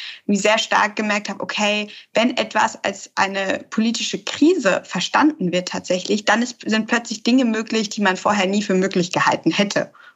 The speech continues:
unbedingt. Also Stichwort, ähm, absoluter Lockdown oder, ähm, Stichwort hundert Milliarden Euro für die Bundeswehr. Und unabhängig davon, wie man diese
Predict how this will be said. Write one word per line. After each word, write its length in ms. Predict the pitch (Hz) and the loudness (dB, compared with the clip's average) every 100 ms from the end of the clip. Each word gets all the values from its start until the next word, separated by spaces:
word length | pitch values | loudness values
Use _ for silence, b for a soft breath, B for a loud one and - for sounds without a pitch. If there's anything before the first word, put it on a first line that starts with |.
| - | 2
unbedingt. 440 | 165 139 - - | 4 4 2 2
Also 300 | 170 165 160 B B B B | 2 2 0 B B B B
Stichwort, 600 | - - 185 175 175 175 | -2 0 4 4 4 4
ähm, 480 | 180 175 175 170 - _ | 2 2 2 -2 -4 _
absoluter 540 | - - - 180 185 | -4 0 0 2 4
Lockdown 580 | 185 220 - 170 185 180 | 4 2 2 2 4 0
oder, 440 | - 180 175 170 180 B B _ | -4 0 2 2 0 B B _
ähm, 600 | 185 170 170 175 175 160 - | 0 0 0 0 0 -2 -4
Stichwort 720 | 196 - 202 - 175 165 180 - - | -6 -2 -2 2 4 4 2 -4 -2
hundert 360 | 190 208 190 185 | 0 2 2 2
Milliarden 680 | 175 170 170 175 170 170 - | 0 4 2 2 -2 -6 0
Euro 260 | 185 170 | 0 0
für 160 | 170 175 | -2 -4
die 80 | 165 | 0
Bundeswehr. 480 | 208 185 - - B B B - | 0 0 0 0 B B B 0
Und 120 | 214 | 4
unabhängig 480 | 294 330 285 240 214 | 6 6 2 0 2
davon, 380 | 220 254 233 | 2 2 -2
wie 60 | 208 | -4
man 180 | 208 202 | -4 -4
diese 220 | 196 | -6